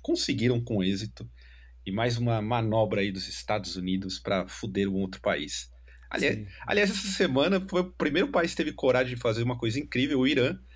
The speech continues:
Speaker 1: declarou o, o, o Trump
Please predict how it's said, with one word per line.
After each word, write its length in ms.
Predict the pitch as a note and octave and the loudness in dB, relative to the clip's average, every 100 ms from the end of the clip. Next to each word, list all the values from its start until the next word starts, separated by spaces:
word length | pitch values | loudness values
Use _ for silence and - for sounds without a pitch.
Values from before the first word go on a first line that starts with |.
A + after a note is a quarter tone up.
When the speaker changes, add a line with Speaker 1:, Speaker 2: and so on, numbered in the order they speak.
| - - - - | -20 -20 -20 -12
Speaker 1:
declarou 560 | G2 C#3 - C#3 A2 C3+ | 0 0 2 4 4 4
o, 580 | C#3+ C3 A#2 G#2+ G2+ F#2 - | 4 4 2 0 0 -2 -4
o, 720 | A2 G#2 F#2+ F#2+ F2 E2+ - - - - | -6 -2 0 0 -2 -6 -10 -14 -20 -14
o 100 | A2 | -12
Trump 480 | - - B2 F3 F#3 | -8 0 2 2 0